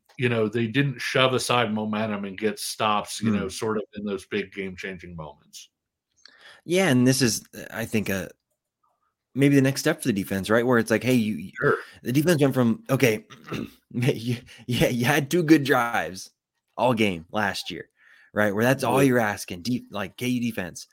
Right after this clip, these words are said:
Speaker 2: will the defense get two stops, you know,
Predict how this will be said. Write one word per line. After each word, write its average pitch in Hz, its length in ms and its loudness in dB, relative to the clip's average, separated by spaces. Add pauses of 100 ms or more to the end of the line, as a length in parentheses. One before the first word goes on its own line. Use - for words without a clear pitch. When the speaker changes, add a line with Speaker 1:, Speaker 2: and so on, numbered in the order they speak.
(800)
Speaker 2:
will 120 340 4
the 127 100 0
defense 117 380 0
get - 240 -6
two 139 140 -2
stops, - 600 -8 (540)
you 113 120 -4
know, 92 260 -2